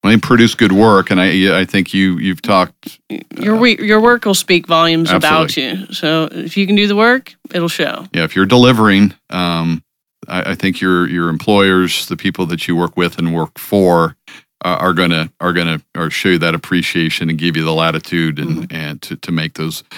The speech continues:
Speaker 1: uh, decisions. Patrick, you, um, had an interesting role, uh, uh, in the creation of G C S A A's,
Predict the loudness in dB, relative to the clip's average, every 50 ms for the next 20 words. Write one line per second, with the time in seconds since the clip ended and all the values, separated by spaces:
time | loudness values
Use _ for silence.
0 | -20 -16 -12 -10 -8 -8 -6 -6 -6 -6 -4 -2 -2 -2 0 0 -2 -4 -4 -6
1 | -12 -16 -16 -16 -4 0 2 4 4 4 2 2 4 4 4 6 6 6 6 6
2 | 6 4 2 0 0 2 2 4 4 2 2 0 -2 -4 _ _ _ _ -2 2
3 | 4 4 4 6 6 4 4 4 2 0 0 2 2 4 6 6 6 6 4 4
4 | 4 4 4 4 4 2 0 0 -2 -4 -2 0 0 0 0 0 -2 -4 -4 -4
5 | -4 -4 -2 -2 0 2 2 2 2 0 -2 -2 0 2 4 4 6 6 4 4
6 | 2 2 2 2 2 2 0 -2 -6 -14 -18 -20 -20 -8 -2 0 0 0 0 0
7 | 2 2 2 2 4 2 2 2 2 2 2 2 2 2 2 4 4 2 2 0
8 | -2 -4 -8